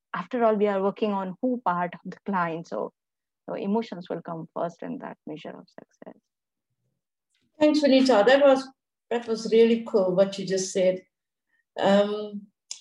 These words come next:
Speaker 2: around how the emotions can get into the way of the goal.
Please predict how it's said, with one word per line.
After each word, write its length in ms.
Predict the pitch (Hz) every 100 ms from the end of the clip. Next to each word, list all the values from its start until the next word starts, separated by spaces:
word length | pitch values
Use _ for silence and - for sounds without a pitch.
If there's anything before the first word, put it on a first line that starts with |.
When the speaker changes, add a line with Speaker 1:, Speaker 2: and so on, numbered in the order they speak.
| _
Speaker 2:
around 460 | - 220 214 214 214
how 560 | 220 - 226 233 240 233
the 260 | 214 214
emotions 800 | 208 214 226 - - 214 202 190
can 240 | - 208 180
get 240 | 220 226
into 180 | 226 226
the 140 | 196
way 200 | 180 196
of 180 | 190 190
the 100 | 185
goal. 460 | 190 190 156 -